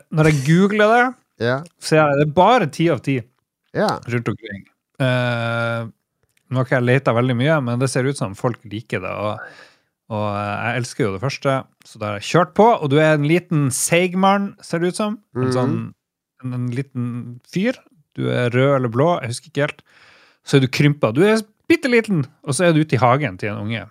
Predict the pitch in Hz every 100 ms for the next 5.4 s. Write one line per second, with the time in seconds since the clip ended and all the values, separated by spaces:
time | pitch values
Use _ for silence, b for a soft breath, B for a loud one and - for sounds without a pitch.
0 | _ 123 123 135 101 95 101 87 _ _
1 | _ _ _ _ 127 127 - 98 92 110
2 | - - - _ _ - 123 151 151 90
3 | - 156 170 - 151 185 190 208 202 B
4 | B B 127 139 123 131 135 139 147 151
5 | 151 156 156 147